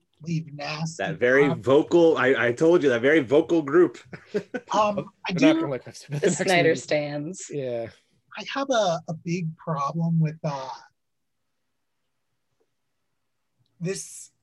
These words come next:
Speaker 1: this movie's portrayal of Black people. Um, you know, like, and,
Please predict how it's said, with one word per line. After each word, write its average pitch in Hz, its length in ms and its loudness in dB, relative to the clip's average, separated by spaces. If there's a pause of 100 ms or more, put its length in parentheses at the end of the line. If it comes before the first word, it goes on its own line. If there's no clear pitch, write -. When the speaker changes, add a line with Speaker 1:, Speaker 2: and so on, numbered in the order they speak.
(120)
Speaker 1:
this 165 200 -16
movie's 214 440 -10 (220)
portrayal 170 600 -6
of 180 140 -6
Black 120 500 -16
people. 302 680 -4 (800)
Um, 160 720 0 (1000)
you 208 140 -6
know, 190 240 2 (120)
like, 185 320 -4
and, 196 260 -6